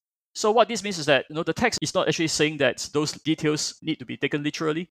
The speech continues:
but rather is a kind of analogy. So Collins argued that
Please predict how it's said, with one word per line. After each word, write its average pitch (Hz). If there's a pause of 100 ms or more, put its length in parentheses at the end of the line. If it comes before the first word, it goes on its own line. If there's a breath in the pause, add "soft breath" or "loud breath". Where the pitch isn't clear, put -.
but 151
rather 208
is -
a 151
kind 175
of 147
analogy. 151 (400)
So 156
Collins 156
argued 139
that 123